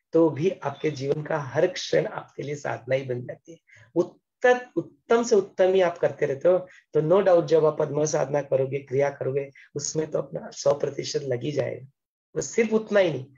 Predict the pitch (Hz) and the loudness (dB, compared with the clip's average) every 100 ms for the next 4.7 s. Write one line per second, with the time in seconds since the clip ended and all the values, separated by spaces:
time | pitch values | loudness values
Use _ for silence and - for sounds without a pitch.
0 | _ - - 208 - - 208 - 131 - | _ -8 -4 -4 -6 -2 -2 -2 -8 -10
1 | _ _ - 165 - 151 156 143 127 127 | _ _ -10 -8 -6 -6 -2 0 0 -4
2 | - 139 139 127 113 - _ _ 143 - | -8 -12 -12 -12 -14 -16 _ _ -8 -4
3 | 143 139 139 - 143 143 139 123 120 127 | -2 0 0 -2 -12 -10 -6 -6 -4 -6
4 | 123 127 135 131 127 139 151 | -8 -12 -14 -12 -10 -8 -8